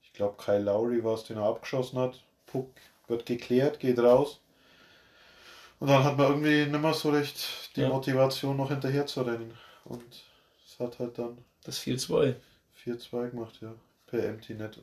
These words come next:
Speaker 1: Also da war ja dann der Torhüter raus.
Speaker 2: Aber es wär halt trotzdem noch recht interessant gewesen,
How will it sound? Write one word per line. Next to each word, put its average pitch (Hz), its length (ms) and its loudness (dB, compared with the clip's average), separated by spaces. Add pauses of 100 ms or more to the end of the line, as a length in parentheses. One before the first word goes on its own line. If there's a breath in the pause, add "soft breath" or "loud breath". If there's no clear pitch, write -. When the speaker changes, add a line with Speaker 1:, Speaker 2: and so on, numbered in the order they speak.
(160)
Speaker 1:
Also 131 180 12
da 135 180 10
war 185 80 10
ja 175 80 10
dann 160 140 8
der 156 100 0
Torhüter 135 380 0
raus. 117 280 -6 (280)
Speaker 2:
Aber - 220 4
es 120 260 2
wär 127 140 8
halt 139 160 4
trotzdem 143 340 4
noch 131 140 2
recht 139 180 2
interessant 123 520 0
gewesen, 147 440 -2